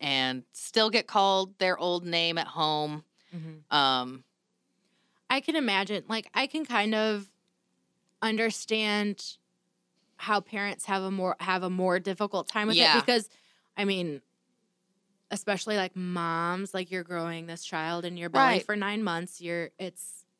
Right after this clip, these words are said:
Speaker 2: you know,
Speaker 1: Mm-hmm.
Speaker 2: and then you give them a name, and obviously coming out of the womb, they don't make that, they
Speaker 1: Right.
Speaker 2: don't know that choice or whatever.
Speaker 1: Mm-hmm.
Speaker 2: And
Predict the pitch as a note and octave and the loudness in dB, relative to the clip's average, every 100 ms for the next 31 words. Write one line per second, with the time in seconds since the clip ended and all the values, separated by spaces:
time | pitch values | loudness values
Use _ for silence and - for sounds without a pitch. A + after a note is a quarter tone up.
0 | _ _ F#3 E3 B2 D#3 - _ G#3 F#3 | _ _ -12 -12 -14 -18 -20 _ -2 4
1 | G3+ G3+ G3 F#3 G#3 G#3 G3 F#3 F#3+ G#3+ | 6 6 6 2 0 0 2 0 0 2
2 | A3 A#3 A3+ F#3 F#3 G3 F3 E3 F3 D#3+ | 2 2 0 -2 -4 -4 -6 -8 -4 2
3 | G3 G3 F#3+ F#3+ F#3 E3+ _ - G3+ F#3 | 4 4 0 0 0 -2 _ -2 0 2
4 | F3+ F3+ E3 F3 F3+ F#3 F3 E3 D#3+ E3 | 2 2 -2 -2 0 0 0 -4 -4 -4
5 | D#3+ E3+ - D#3 - _ _ _ _ _ | -6 -8 -8 -10 -12 _ _ _ _ _
6 | - A3 G3 G3+ F#3+ F3 F#3+ F#3 D#3+ D#3+ | 4 8 10 10 8 6 6 6 6 4
7 | D3+ - _ _ _ _ - F#3 D#3 D3+ | 2 2 _ _ _ _ -4 0 0 -2
8 | - F3 F3 E3 F3 F3 - _ _ _ | -6 -2 0 2 2 0 -4 _ _ _
9 | - G3+ F#3+ F#3 F3 E3+ D#3+ | -4 0 0 0 0 -4 -8